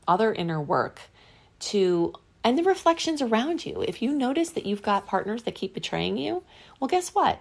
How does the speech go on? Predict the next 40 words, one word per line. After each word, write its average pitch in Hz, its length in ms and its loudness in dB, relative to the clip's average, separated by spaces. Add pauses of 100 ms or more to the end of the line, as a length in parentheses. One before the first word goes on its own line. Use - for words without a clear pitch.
Not 214 220 -2
that - 80 -4
we're 233 100 -2
taking 254 420 -6
the, 185 380 -2
um, 156 260 -4
accountability 175 640 -2
off 165 240 4
of - 120 -6
them. - 380 -8
We're 180 100 -6
not. 170 420 -2 (720)
But 190 280 6
if 190 140 -2
you've 262 180 -2
got 240 200 0
the 185 60 -12
pattern, 214 640 0 (160)
then 170 160 -2
you've 185 140 0
got 170 200 2
the 165 60 -12
problem. 185 640 4 (340)
So 196 280 4
this 214 200 6
is 233 140 0
a 226 40 0
time 208 320 -4
where 190 100 -2
Venus 175 280 -4
retrograde 180 480 -4
may 156 100 -4
reveal 165 500 -2
to - 140 -8
you 165 480 -4
through 196 540 2 (640)
your 180 180 4
awareness 175 440 0
of - 80 -8
patterns, 214 720 -2